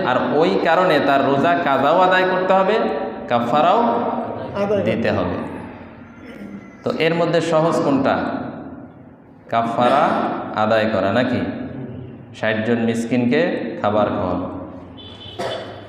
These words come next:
Speaker 1: তো এই ধরনের রোজা ভঙ্গের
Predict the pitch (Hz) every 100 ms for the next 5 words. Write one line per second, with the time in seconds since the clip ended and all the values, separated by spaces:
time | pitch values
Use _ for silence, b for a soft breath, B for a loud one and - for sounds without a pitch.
0 | - - - - - 139 156 180 170 175
1 | 175 175 175 170 - - - 135 139 160
2 | 156 156